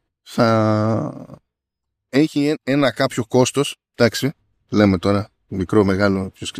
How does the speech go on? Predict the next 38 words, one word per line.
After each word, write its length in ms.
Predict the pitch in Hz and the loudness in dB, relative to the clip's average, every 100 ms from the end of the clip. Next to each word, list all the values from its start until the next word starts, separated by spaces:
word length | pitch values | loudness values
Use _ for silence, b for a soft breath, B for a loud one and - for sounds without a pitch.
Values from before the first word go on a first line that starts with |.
| 98 | -8
καλά, 220 | 107 104 | -2 0
δεν 80 | 107 | 2
νομίζω 220 | 107 101 | 0 0
να 60 | 92 | 0
είναι 100 | 90 | 0
μεγάλο, 460 | 92 92 85 110 - b b b b b b b | 0 0 0 -4 -8 b b b b b b b
αλλά, 440 | - 127 147 143 135 _ _ _ | -4 0 2 2 0 _ _ _
ε, 640 | - 143 139 262 262 - - | -4 0 2 0 -2 -4 -6
πώς 100 | - | -4
να 60 | 170 | -4
σου 80 | - | -4
πω, 100 | - | -6
θα 100 | 170 | -4
είναι 100 | 170 | -4
σαν 120 | 175 | -2
να 100 | 170 | -4
κάνεις 240 | 175 175 | -2 -4
λίγο 160 | 165 170 | -2 -2
ζημιά 360 | 160 156 170 170 | 0 0 -2 -4
και 80 | |
στο 180 | - - 147 143 139 135 135 131 131 127 127 - 160 156 | -6 -2 0 2 0 0 -2 -2 -2 0 -2 -4 -6 -4
I 140 | 151 | -2
P 160 | 160 170 | -2 -2
γενικότερα, 540 | 160 151 156 139 101 | -2 -2 -2 -2 -2
σε 120 | 107 | -2
περίπτωση 400 | 107 117 110 110 | 0 2 0 -4
που 60 | 107 | -4
ξυπνήσει 420 | - 117 113 107 | -4 0 0 2
ο 40 | |
άλλος 140 | 104 98 | 0 0
μια 120 | 98 | 0
μέρα 200 | 98 95 | 2 2
και 120 | 95 | 0
πει, 100 | 95 95 92 92 92 95 123 123 120 | -2 0 2 2 2 -2 -4 -10 -6
«Δεν 120 | 110 | -2
γαμιέται, 440 | 113 117 113 92 | 2 2 0 -2
part 140 | - 107 | -2 -2
three». 180 | - 101 | 2 0